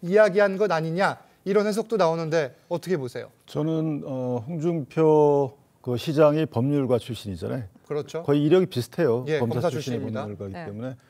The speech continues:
Speaker 2: 본인이 해온 그, 그간의 정치적 역정을 비춰보면
Speaker 1: 예.
Speaker 2: 이런 것도 필요하다. 그러니까 이게, 어, 한 장관은 비난하는 내지 비판하는 취지라기보다는
Speaker 1: 예.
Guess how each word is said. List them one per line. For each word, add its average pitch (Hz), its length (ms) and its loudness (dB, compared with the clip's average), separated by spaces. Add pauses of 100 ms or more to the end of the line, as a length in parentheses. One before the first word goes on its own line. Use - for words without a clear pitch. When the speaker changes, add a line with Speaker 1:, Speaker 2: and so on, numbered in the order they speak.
(320)
Speaker 2:
본인이 180 300 0
해온 190 480 2
그, 147 140 -2
그간의 151 360 2
정치적 127 360 -2
역정을 135 360 -2
비춰보면 127 680 -2
Speaker 1:
예. 120 300 -4 (320)
Speaker 2:
이런 180 200 4
것도 196 160 0
필요하다. 156 500 0 (460)
그러니까 135 240 -2
이게, 135 400 0
어, 110 160 -6
한 190 160 -8
장관은 170 380 2
비난하는 165 600 2
내지 143 140 0
비판하는 156 580 0
취지라기보다는 120 1120 -2
Speaker 1:
예. 117 280 -2